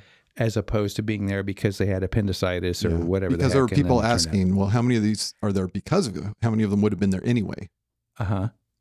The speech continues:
Speaker 2: Which you can't really ask that because when you have, start adding chronic, or not even chronic, chronic or acute conditions together, the whole picture gets worse. So it's
Speaker 1: Yeah.
Speaker 2: not the same as if they didn't have it.
Speaker 1: Right, right.
Speaker 2: Yeah.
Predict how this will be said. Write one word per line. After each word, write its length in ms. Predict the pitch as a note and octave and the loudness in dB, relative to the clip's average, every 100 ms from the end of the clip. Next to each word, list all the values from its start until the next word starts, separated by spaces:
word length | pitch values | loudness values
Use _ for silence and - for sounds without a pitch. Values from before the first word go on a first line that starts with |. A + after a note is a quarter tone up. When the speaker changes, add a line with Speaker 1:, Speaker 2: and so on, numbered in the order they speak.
| _ | _
Speaker 2:
Which 260 | A#2 - | -6 -4
you 60 | E3+ | -4
can't 140 | G#3+ D3 | -4 0
really 140 | D3+ | 2
ask 180 | D3+ D3+ | 2 2
that 140 | A2 F#2+ | 0 0
because 360 | A2 A#2+ - | 0 0 0
when 100 | B2 | 0
you 80 | B2 | 2
have, 240 | C#3 C3+ - | 2 0 -4
start 300 | - - C3+ - | -8 0 0 2
adding 440 | A#2+ B2 A#2 G#2+ _ _ _ | 0 2 0 -2 _ _ _
chronic, 260 | - B2+ F#2 _ _ - | -2 -2 -4 _ _ -6
or 180 | G#2 F2+ _ _ - | -6 -6 _ _ -4
not 180 | A2 G#2+ | -2 0
even 120 | F#2 | -2
chronic, 300 | - B2 F#2+ | -2 -2 0
chronic 260 | C3 B2 B2 | 0 0 4
or 140 | C3+ | 2
acute 240 | A#2 A2 - | 2 -4 0
conditions 400 | A#2 A2 G#2+ - | 2 2 0 -4
together, 480 | G2 G#2 A2+ C#3+ - _ _ _ _ _ _ _ _ | -2 0 2 -2 -4 _ _ _ _ _ _ _ _
the 140 | G#2+ A2 | 0 2
whole 160 | B2 | 2
picture 320 | - C#3 - | 4 2 2
gets 240 | F2 G2+ - | -2 -2 2
worse. 480 | G#2+ G#2+ - - - _ - - - | 0 0 -4 -6 -8 _ -20 -12 -2
So 160 | A#2 | 0
it's 180 | G#2 - | 0 0
Speaker 1:
Yeah. 60 | G#2 | 0
Speaker 2:
not 300 | B2+ B2 - | 0 -2 -4
the 100 | F#2+ | -4
same 340 | - F#2+ F#2 | 0 0 0
as 140 | F#2+ F#2+ | 0 -2
if 120 | F#2 | -6
they 140 | G2 | -4
didn't 220 | F2+ F2 | -4 -4
have 200 | F#2 F2+ | -6 -8
it. 100 | - - _ _ | -12 -18 _ _
Speaker 1:
Right, 340 | G#2+ E2+ E2 - _ | -6 -6 -10 -14 _
right. 260 | F#2+ E2 D#2 | -10 -8 -8
Speaker 2:
Yeah. 180 | E2+ E2+ | -6 -6